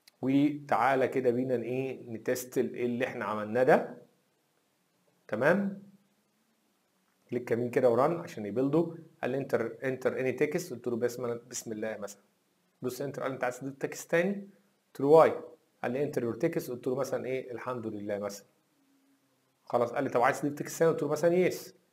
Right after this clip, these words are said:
آه، قال لي ضيف التكست بتاعك، قلت له مثلا الله اكبر.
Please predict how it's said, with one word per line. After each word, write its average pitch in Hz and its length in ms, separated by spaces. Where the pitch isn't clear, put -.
آه، 113 580
قال 143 120
لي 135 60
ضيف 127 180
التكست - 380
بتاعك، 135 260
قلت 120 180
له 131 60
مثلا 123 500
الله 101 340
اكبر. 117 240